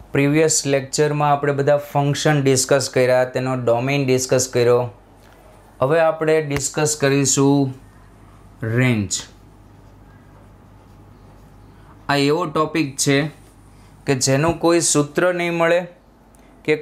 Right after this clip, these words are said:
કંઈ વસ્તુ નહીં. આના માટે ફરજિયાત તમારે ઇલેવન્થ અને ટ્વેલ્થના બધા કન્સેપ્ટ ખબર હોવા જોઈએ. જેમ કે આપણે અગિયારમામાં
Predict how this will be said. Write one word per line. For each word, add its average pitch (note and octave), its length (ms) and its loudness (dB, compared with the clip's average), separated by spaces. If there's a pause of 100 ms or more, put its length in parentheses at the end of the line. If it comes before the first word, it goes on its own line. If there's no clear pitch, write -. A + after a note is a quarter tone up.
કંઈ F3+ 240 -2
વસ્તુ D3 400 0
નહીં. F#2 100 -6 (960)
આના F3 300 0
માટે F3 180 0 (160)
ફરજિયાત D#3 800 0 (140)
તમારે D#3+ 440 2 (1900)
ઇલેવન્થ F#3+ 520 2
અને F3+ 180 2
ટ્વેલ્થના F3 580 0
બધા D#3+ 540 0
કન્સેપ્ટ E3+ 500 0
ખબર D3 300 0
હોવા A#2 300 2
જોઈએ. F2 140 -8 (1080)
જેમ D3+ 260 0
કે F3 140 0
આપણે E3+ 340 2 (1600)
અગિયારમામાં E3 960 0